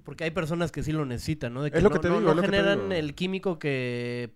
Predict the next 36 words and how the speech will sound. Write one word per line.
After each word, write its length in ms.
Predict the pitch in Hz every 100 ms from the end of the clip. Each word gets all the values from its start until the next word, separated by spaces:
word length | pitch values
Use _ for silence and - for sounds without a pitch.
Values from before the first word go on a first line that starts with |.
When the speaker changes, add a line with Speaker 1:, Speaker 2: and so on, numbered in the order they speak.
| -
Speaker 1:
Pero 180 | 196
no, 200 | 196 202
no 120 | 190 185
siento 300 | 190 185 -
que 100 | 127
tú, 240 | 175 160
Pablo, 400 | 156 156 160 170
por 140 | 147
lo 100 | 127
que 140 | 123 123
yo 120 | 151
te 80 | 156
escucho, 300 | 139 143 175
no 120 | 165
siento 240 | 143 151 147
que 80 | 120
tú 120 | 127
seas 160 | 131 123
una 160 | 123
persona 320 | 117 104 110 101
así, 220 | 110 123
o 80 | 95
Speaker 2:
Sí, 160 | -
que 120 | 165 117
Speaker 1:
sea 40 |
Speaker 2:
clínicamente 680 | 131 147 151 123 131 127 127
necesites 360 | 113 104 123
ser 140 | 123 113
tratado 420 | 113 113 113 107
para, 360 | 107 95 87 -
para 180 | 98 90
sentir 380 | 92 - 113
la 120 | 107 98
endorfina 640 | 90 90 90 117 110 95
de 80 | 85
la... 540 | 85 80 69 57 -